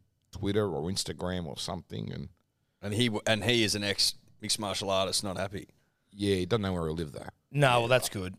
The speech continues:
Speaker 3: And no one
Speaker 1: So,
Speaker 3: knows who the fuck
Speaker 1: um,
Speaker 3: he is.
Speaker 1: yeah, no, that's him. I think he's of,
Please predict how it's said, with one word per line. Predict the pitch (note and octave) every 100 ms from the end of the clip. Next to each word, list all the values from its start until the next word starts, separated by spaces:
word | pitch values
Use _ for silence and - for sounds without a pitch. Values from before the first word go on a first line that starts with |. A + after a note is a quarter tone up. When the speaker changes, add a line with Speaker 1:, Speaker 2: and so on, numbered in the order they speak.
| -
Speaker 3:
And | A#2+
no |
one | B2
Speaker 1:
So, |
Speaker 3:
knows | B2 B2+ B2+
who | A2
the |
fuck | C3
Speaker 1:
um, | C3 C3
Speaker 3:
he | F#2+
is. | G2
Speaker 1:
yeah, | C3+ B2+
no, | B2 A#2
that's | A#2+ A2+ B2
him. | B2 G#2+
I |
think | G#2+ E3 C#3
he's | B2+ B2+ - - - A2
of, | A2+ G#2+ F2+ -